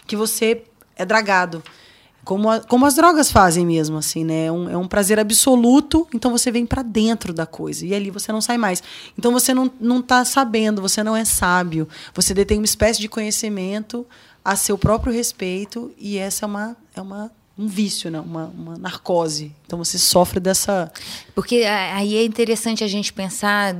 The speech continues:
Speaker 2: em dois caminhos, porque, olha só, dentro do nascimento, se a gente pensar como nasce um sujeito, um sujeito envolvido na linguagem, ele vai ter que fazer essa construção matemática, ele vai ter que entrar em alguma lógica.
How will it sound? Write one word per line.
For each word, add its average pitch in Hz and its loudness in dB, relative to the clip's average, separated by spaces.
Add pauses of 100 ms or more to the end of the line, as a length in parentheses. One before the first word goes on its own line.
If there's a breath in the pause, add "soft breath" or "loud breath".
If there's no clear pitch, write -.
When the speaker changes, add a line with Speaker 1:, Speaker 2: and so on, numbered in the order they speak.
Speaker 2:
em 196 -2
dois 285 0
caminhos, 185 -2
porque, - -4
olha 247 -2
só, 175 0
dentro 240 2
do 175 -2
nascimento, 240 2
se 185 -6
a 190 -2
gente 185 -8
pensar 180 -8
como 240 0
nasce 233 0
um 214 -4
sujeito, 190 -8
um 170 -14
sujeito 185 -4
envolvido 170 -6
na 156 -4
linguagem, 196 2 (360 loud breath)
ele 214 2
vai 220 2
ter 302 0
que 403 -2
fazer 320 -2
essa 277 -2
construção 220 -4
matemática, 175 -4
ele 165 -4
vai 214 4
ter 240 2
que 262 -4
entrar 392 0
em 415 -8
alguma 415 0
lógica. 247 0